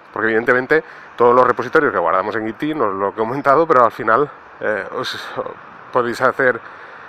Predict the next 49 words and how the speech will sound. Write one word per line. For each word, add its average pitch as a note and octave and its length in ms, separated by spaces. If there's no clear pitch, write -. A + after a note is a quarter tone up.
o G2 60
sea, F#2 240
hacer G2+ 320
un G#2 120
git A2 200
clone, C3+ 400
¿eh? - 320
En A2 100
cualquier, A2+ 480
eh, F#2 460
dispositivo B2+ 480
que C#3 40
esté C3+ 160
en A#2 60
nuestra A#2 180
red A#2+ 120
local A#2+ 320
o A2+ 80
fuera A2 220
de A2+ 60
nuestra B2 220
red A2+ 120
local A#2+ 240
si - 100
lo D#3+ 80
abrimos, A#2 380
¿eh? D#3+ 120
A A2 60
internet. A#2 400
De - 60
manera F#2 220
que A#2 140
todos B2+ 400
aquellos B2 260
repositorios B2 500
podemos A#2+ 240
hacer A#2+ 200
copias, C#3 480
quiero A#2+ 120
decir, A#2 160
podemos B2 280
crear C#3 180
nuestro B2+ 200
repositorio C3 560
y - 40
hacer A#2+ 140
un B2 100
git A#2+ 140
clone C#3+ 320